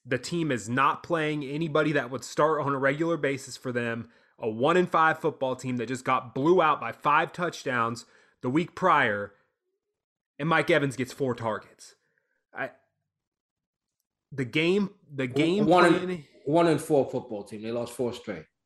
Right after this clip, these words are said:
Speaker 2: You're talking about Pittsburgh. They're one,
Speaker 1: Yeah,
Speaker 2: they're
Speaker 1: yes,
Speaker 2: one and
Speaker 1: one and four,
Speaker 2: four.
Speaker 1: one and four going into last week. So I just, I don't know. Where, where do you wanna start with that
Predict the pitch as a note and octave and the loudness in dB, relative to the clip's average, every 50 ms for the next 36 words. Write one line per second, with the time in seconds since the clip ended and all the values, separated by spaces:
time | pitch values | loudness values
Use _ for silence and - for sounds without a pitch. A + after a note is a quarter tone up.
0 | _ - G2 G2+ G2+ - C3+ B2+ A#2 A#2 G#2+ - - C3+ A#2 - - G#2 F#2+ F#2 | _ -16 -16 -14 -10 -8 -6 -6 -4 -4 -6 -6 -6 -8 -8 -8 -10 -12 -10 -8
1 | G#2+ G#2+ A2 G#2+ A2 A#2 A#2+ D3 C3 A2+ A2+ B2 C3 A#2+ A2 G#2+ A2 D3 C#3+ C#3 | -6 -4 -4 -2 -2 0 0 2 0 2 2 0 0 0 0 0 2 2 2 2
2 | C3+ B2+ - D3 C3+ B2+ A#2+ C#3 D3+ D#3 D#3 D3+ C#3+ - D3 C3+ B2+ A2+ A2+ A#2 | 2 0 -2 -2 -4 -2 0 2 2 2 2 2 0 -2 0 0 0 0 -2 -4
3 | A2+ A2+ A2 G#2+ G#2+ - - A2 G#2 G2+ G2 G2 - - G2 G2 - - - D3+ | -4 -6 -8 -10 -10 -10 -8 -6 -4 -4 -4 -6 -8 -12 -16 -16 -12 -6 -2 0
4 | C#3 C3+ C3+ C3 - - _ _ _ - _ _ - _ _ - D3+ D#3 C#3+ D#3 | 0 2 0 -2 -6 -12 _ _ _ -20 _ _ -20 _ _ -2 -2 -2 0 -2
5 | D3+ - - - _ _ _ _ _ _ _ _ _ _ _ _ _ _ _ _ | -4 -4 -6 -12 _ _ _ _ _ _ _ _ _ _ _ _ _ _ _ _
6 | _ _ _ _ _ _ _ _ _ _ _ _ _ _ _ _ _ - E3 F#3+ | _ _ _ _ _ _ _ _ _ _ _ _ _ _ _ _ _ -2 2 4
7 | G3+ F#3+ F3+ D#3+ B2+ A2+ A2 B2+ F3 G3+ G#3 G#3 - F3 F3+ G#3 A3 G#3+ G#3+ G#3 | 4 6 6 4 4 2 4 4 6 6 6 4 4 2 4 6 6 6 4 2
8 | G#3 F#3+ F3+ E3 D3+ - - - E3 D3+ D3 B2 D3 C3+ C3 B2+ B2+ - _ _ | 2 2 2 0 0 -2 0 2 2 2 2 2 -2 -2 -2 -2 -4 -6 _ _
9 | _ _ _ F3 C#3+ C#3+ C3+ C3 C3+ - | _ _ _ -4 0 0 2 2 0 -2